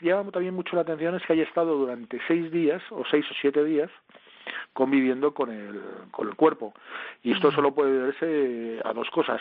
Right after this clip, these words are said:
Speaker 1: Una, que estuviese, eh, todo este tiempo haya estado en un estado de shock,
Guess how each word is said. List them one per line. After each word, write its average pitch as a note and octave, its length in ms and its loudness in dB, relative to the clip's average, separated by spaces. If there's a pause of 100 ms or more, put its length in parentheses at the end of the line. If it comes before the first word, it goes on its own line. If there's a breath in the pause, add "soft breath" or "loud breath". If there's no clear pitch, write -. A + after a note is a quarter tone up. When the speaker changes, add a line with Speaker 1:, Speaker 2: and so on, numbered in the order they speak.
Speaker 1:
Una, C3+ 180 -2
que C#3 100 -4
estuviese, B2 360 -2
eh, B2+ 520 2
todo C3+ 140 2
este - 180 -4
tiempo C3+ 240 0
haya B2 120 0
estado B2+ 240 -2
en B2 60 0
un B2 100 -6
estado A#2+ 280 -2
de A#2 100 -4
shock, - 260 0